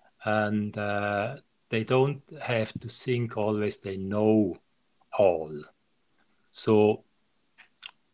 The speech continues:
talk together, give informations to other ones, and share all your knowledge. But at the end of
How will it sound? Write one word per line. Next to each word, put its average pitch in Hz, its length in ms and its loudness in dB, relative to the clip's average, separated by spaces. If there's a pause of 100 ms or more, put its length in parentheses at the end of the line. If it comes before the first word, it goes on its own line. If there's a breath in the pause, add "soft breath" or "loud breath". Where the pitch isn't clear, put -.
(280)
talk 151 380 4
together, 113 640 0 (1000 soft breath)
give 156 240 0
informations 113 840 0
to 104 180 -2
other 104 240 0
ones, 95 560 -2 (460)
and 98 360 -8
share 123 560 2
all 117 360 2
your 104 420 -2 (320)
knowledge. 107 640 2 (220 loud breath)
But 113 280 -2
at 113 120 0
the 123 180 -4 (140)
end 123 400 4
of 110 180 -2